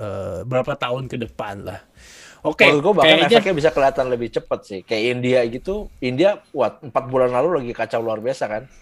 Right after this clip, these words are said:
Speaker 1: Ya,
Speaker 2: Tapi kalau lo
Speaker 1: ya.
Speaker 2: perhatiin kayak dua bulan terakhir, wah, fundingnya gila-gilaan, bro.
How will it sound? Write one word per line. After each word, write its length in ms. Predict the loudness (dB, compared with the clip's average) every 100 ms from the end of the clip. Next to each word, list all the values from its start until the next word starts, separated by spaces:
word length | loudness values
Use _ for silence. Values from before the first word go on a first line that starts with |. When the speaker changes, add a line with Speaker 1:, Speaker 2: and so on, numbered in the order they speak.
| _ -20 _ -8
Speaker 1:
Ya, 160 | -6
Speaker 2:
Tapi 160 | -4 0
kalau 240 | 2 4
lo 80 | 2
Speaker 1:
ya. 40 | 0
Speaker 2:
perhatiin 320 | -2 -2 -6
kayak 160 | -4 -2
dua 160 | -2
bulan 240 | -2 -4 -2
terakhir, 400 | -4 -2 -6 -8 -16 -10
wah, 320 | 0 2 2
fundingnya 720 | 0 -2 -2 -2 -8 -8 -12 -12
gila-gilaan, 640 | -8 -8 -2 0 0 -2
bro. 160 | -10